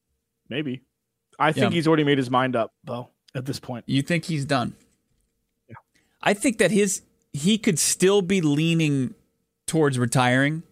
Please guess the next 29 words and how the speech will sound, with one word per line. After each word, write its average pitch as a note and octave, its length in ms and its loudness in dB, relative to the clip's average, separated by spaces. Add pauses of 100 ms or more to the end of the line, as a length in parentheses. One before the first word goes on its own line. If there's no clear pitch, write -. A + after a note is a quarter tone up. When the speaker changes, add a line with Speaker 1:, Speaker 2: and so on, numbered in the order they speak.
(1080)
Speaker 2:
And B2+ 240 2
when B2+ 160 2
July B2 380 2
hits, C#3+ 240 0
when A#2+ 100 0
training C3+ 360 0
camp C3 260 -2
hits, - 440 -2 (540)
I C3+ 120 0
think D3+ 180 -2
he D3+ 160 -8 (260)
could C#3 200 0
still C#3+ 320 2
be C3 120 2
lured A#2 400 0
back G#2+ 320 -2
to - 100 -8
the A2 100 -4
field. G#2+ 340 -8 (1800)
I, A#2+ 220 0
I - 20 2
don't D3+ 180 0
think D3 140 0
that C#3+ 140 0
that's B2+ 200 2
out B2 120 2
of G#2+ 60 -8
the - 60 -6
question. - 400 -6